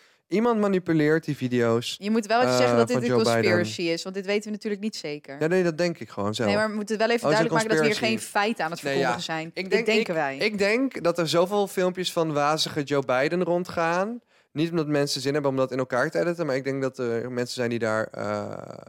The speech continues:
Speaker 1: op, op politiek niveau baat bij hebben, omdat ze hem dan internationaal wegschetsen als een of ander warhoofd, eh, wat hij volgens mij wel misschien
Speaker 2: En
Speaker 1: een
Speaker 2: dat
Speaker 1: klein
Speaker 2: lukt
Speaker 1: beetje
Speaker 2: prima,
Speaker 1: is.
Speaker 2: want ik ben wel overtuigd van het feit dat hij helemaal niet,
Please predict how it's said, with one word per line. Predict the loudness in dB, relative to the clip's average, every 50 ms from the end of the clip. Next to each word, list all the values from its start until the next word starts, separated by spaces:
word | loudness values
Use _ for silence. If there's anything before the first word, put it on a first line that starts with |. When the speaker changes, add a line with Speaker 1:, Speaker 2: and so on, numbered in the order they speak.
| -20 -20
Speaker 1:
op, | -20 -14 _ -10
op | -10 -6
politiek | -4 -4 -4 -4 -6 -10 -12 -10
niveau | -10 -6 -4 -2 -2 -2 -2
baat | -2 -2 -4 -4 -4 -4
bij | -4 -4 -2
hebben, | -2 -4 -2 -4
omdat | -4 -4 -6 -8
ze | -8 -6
hem | -6 -4 -2
dan | -4 -4 -4 -6 -12 _ -20 -20 -20 -20 -20 -20 -20 -20 -20 -14 -6
internationaal | -4 -4 -2 -2 -4 -4 -2 -2 0 0 2 0
wegschetsen | 0 -2 -4 -6 -6 -4 -6 -6 -4 -2 -2 -2
als | -2 -2
een | -2 -2 -2
of | -2
ander | -4 -4 -2
warhoofd, | -2 0 0 0 -2 -2 -4 -6 -8 -10 -14 -18 -16
eh, | -14 -14
wat | -12 -12 -12 -14
hij | -14
volgens | -16 -16 -16 -14 -10 -10
mij | -8 -6
wel | -6 -8
misschien | -8 -8 -8 -4 0
Speaker 2:
En | 2 4
Speaker 1:
een | 4
Speaker 2:
dat | 4
Speaker 1:
klein | 4 4 2
Speaker 2:
lukt | 2 2 2
Speaker 1:
beetje | 4 6 6
Speaker 2:
prima, | 6 4 4
Speaker 1:
is. | 2 0
Speaker 2:
want | 0 -2 -2
ik | -4 -4
ben | -4 -2 0
wel | 0 0 2
overtuigd | 0 -2 -2 -4 -4 -2 -2 -2 -4
van | -6 -8
het | -8 -4
feit | -2 -2 -2 -2 -2 -2
dat | -4 -2 -2
hij | -2 0 0
helemaal | 2 2 0 0 -2 -4
niet, | -6 -8 -10 -12